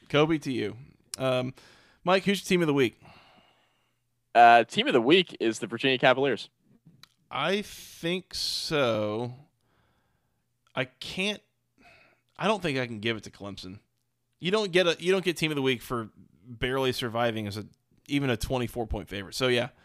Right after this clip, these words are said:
Speaker 2: With
Speaker 1: No.
Speaker 2: your other five-star quarterback.
Speaker 1: Yeah, no, yeah.
Speaker 2: Yeah.
Speaker 1: No, I think Virginia is the right call here. Um,
Speaker 2: Yeah.
Speaker 1: huge win for them and, and for the Cavs, and well done for them.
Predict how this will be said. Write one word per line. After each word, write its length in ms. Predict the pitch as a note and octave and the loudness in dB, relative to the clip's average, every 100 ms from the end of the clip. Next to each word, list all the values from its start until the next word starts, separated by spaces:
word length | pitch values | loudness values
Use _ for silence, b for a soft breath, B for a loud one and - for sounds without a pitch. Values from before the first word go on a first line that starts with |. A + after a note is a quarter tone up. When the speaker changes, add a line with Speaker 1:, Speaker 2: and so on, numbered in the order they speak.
| b b b b | b b b b
Speaker 2:
With 120 | E3+ | 6
Speaker 1:
No. 60 | E3+ | 10
Speaker 2:
your 180 | E3 D3 - | 10 10 8
other 460 | D#3+ E3 C3+ A#2+ - | 8 10 8 6 6
five-star 500 | D3+ B2+ - C3+ G#2+ | 8 8 6 4 4
quarterback. 520 | - G#2 E2 - - _ - | 2 -6 -6 -14 -18 _ -8
Speaker 1:
Yeah, 440 | A2+ A2 G#2 G#2 - | -4 -4 -4 -8 -12
no, 180 | A2 G#2+ | -10 -10
yeah. 220 | G2+ - - | -10 -12 -6
Speaker 2:
Yeah. 160 | - | -2
Speaker 1:
No, 180 | C#3+ C3+ | -2 -2
I 120 | D#3 | -2
think 180 | F3 G3 | -4 -4
Virginia 320 | D3+ A#2+ A#2+ | -6 -8 -8
is 80 | A2+ | -8
the 80 | A2 | -8
right 160 | G#2 - | -10 -10
call 160 | G#2+ | -12
here. 300 | G#2+ G#2+ A2+ - | -10 -10 -12 -12
Um, 340 | B2 A#2+ A#2 G#2+ - | -8 -6 -8 -10 -2
Speaker 2:
Yeah. 200 | G#2+ G2+ | 2 2
Speaker 1:
huge 120 | E3 | 0
win 240 | C3+ C3+ C3 | -2 -2 -2
for 100 | B2+ | -4
them 380 | A#2+ A#2+ A#2+ A#2 | -4 -4 -4 -6
and, 220 | A#2 G#2+ | -8 -8
and 160 | B2+ A#2 | -12 -12
for 60 | |
the 80 | A2+ | -14
Cavs, 400 | - A2+ A2 A2+ | -14 -10 -10 -10
and 100 | A2 | -12
well 140 | G#2+ | -12
done 240 | G#2 G#2 G2+ | -12 -12 -14
for 120 | A2 | -14
them. 300 | G#2+ G#2 A2+ | -14 -14 -14